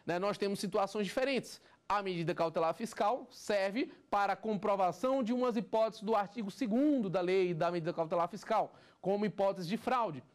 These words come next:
A execução fiscal, por outro lado, serve para a cobrança de dívidas,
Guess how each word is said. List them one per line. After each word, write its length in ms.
A 160
execução 360
fiscal, 360
por 120
outro 220
lado, 400
serve 400
para 200
a 20
cobrança 420
de 60
dívidas, 500